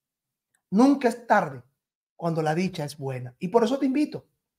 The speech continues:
sé parte de nuestra gran familia. Únete a nuestro canal de YouTube, Hermes Ramírez H, y disfruta de, de las consultas, disfruta del contenido, disfruta de todo lo que tiene que ver con esta maravillosa plataforma donde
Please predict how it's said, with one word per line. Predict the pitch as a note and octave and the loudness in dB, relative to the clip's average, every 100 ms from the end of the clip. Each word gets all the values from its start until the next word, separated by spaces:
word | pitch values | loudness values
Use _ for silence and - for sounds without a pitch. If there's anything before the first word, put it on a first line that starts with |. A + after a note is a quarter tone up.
| _ _ | _ _
sé | - G#3 | 0 4
parte | G#3+ G#3+ G#3+ | 6 6 6
de | A3 | 4
nuestra | F#3+ E3+ D#3+ | 4 -2 -4
gran | D#3+ F#3+ F#3 | 0 0 2
familia. | E3+ G#3+ F#3+ C3+ - _ _ _ _ - | 0 0 -2 -8 -12 _ _ _ _ 4
Únete | A3+ A#3 F#3 D#3 | 6 6 0 -4
a | |
nuestro | C#3+ C3+ - C#3 | -6 -8 -10 -10
canal | C#3+ D3+ D#3+ | -6 -4 -2
de | G3 | -2
YouTube, | F3+ A3+ A3+ - _ _ _ | 0 0 -2 -10 _ _ _
Hermes | G#3 G3+ G#3 G#3 - | 2 2 2 -2 -4
Ramírez | - D3 D3+ E3 E3 | -10 -10 -6 -8 -2
H, | - G#3 G#3 A#3+ | 4 4 4 -2
y | F#3 F3+ | 0 -2
disfruta | E3+ - G#3 A3 A#3 A3+ - _ _ _ _ _ - | -2 -2 0 4 6 4 0 _ _ _ _ _ -2
de, | F3+ F#3+ | -2 0
de | F3+ | 2
las | F#3 - | 2 0
consultas, | - D3+ C#3+ G#3+ A3 A3 G#3+ G#3+ G#3+ G#3 - | -4 -6 4 4 4 8 10 12 10 6 -6
disfruta | D#3 C#3 - F3 F#3 | -10 -10 -6 -4 -2
del | F3 D3+ | -2 -4
contenido, | D3+ C#3+ C#3 E3 A#3 G#3+ G#3+ G#3 - _ _ | -6 -8 -4 2 6 8 6 4 -8 _ _
disfruta | D#3+ E3 - E3+ F3+ F#3+ | -6 -4 -4 -4 0 2
de | F3 | 0
todo | - G#3+ A#3+ | 4 6 8
lo | B3 | 6
que | F3+ | 2
tiene | G3 G#3+ | 0 0
que | G3+ | 2
ver | A3 - _ _ _ _ _ | 0 -2 _ _ _ _ _
con | A3+ A#3 A#3+ A3+ | 10 10 10 2
esta | G3 - G3+ | 0 4 4
maravillosa | G3 E3 D#3 D3+ F3 | 4 2 0 -6 -6
plataforma | F3 D#3+ C3+ D#3 E3+ | -6 -6 -6 -4 -4
donde | E3 D#3 E3 E3+ - | -2 -4 -6 -8 -12